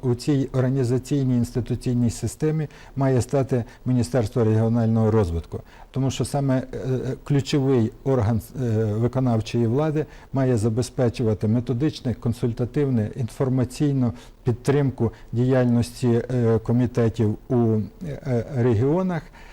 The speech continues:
І, е, е, фахівці цього міністерства мають здійснювати, е,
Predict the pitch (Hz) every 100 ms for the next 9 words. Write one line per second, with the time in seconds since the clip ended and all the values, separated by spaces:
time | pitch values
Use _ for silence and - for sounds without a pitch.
0 | - - - 151 135 139 127 131 127 120
1 | 113 165 123 92 - - - - 143 -
2 | 143 - - 175 175 - - - - 131
3 | - 160 147 147 147 139 - 135 - 143
4 | - 135 135 131 104 104 143 123 143 135
5 | 127 - 139 123 - - - 139 120